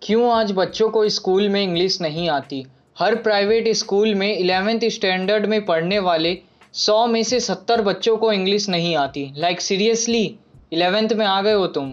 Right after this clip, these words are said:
इसलिए ट्वेल्थ पास होके जब बच्चे कॉलेज में जाते हैं तो सिक्सटी एट परसेंट बच्चों को इंग्लिश में बात करना नहीं आता है। But गलती तुम्हारी भी नहीं है, स्कूल वालों को तो आप ही गलत लगोगे।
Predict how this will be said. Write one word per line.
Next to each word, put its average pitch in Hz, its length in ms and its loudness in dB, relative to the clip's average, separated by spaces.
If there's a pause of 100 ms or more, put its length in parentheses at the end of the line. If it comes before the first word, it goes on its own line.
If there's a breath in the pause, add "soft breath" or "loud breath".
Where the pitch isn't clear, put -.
(100)
इसलिए 226 400 4
ट्वेल्थ 226 460 4
पास 220 320 6
होके 220 320 6
जब 196 240 4
बच्चे 180 320 4
कॉलेज 202 480 4
में 214 100 4
जाते 160 320 4
हैं 185 380 2
तो 220 120 4
सिक्सटी 226 480 2
एट 226 280 4
परसेंट 214 420 4
बच्चों 196 400 4
को 214 160 6
इंग्लिश 202 400 2
में 202 180 2
बात 147 280 4
करना 175 320 2
नहीं 156 340 -2
आता 131 360 0
है। 123 120 -10
But 190 260 2
गलती 185 400 4
तुम्हारी 196 460 4
भी 233 140 4
नहीं 214 220 4
है, 139 200 0
स्कूल 208 340 4
वालों 214 280 6
को 214 160 4
तो 202 180 4
आप 160 240 6
ही 214 80 4
गलत 202 340 4
लगोगे। 175 480 4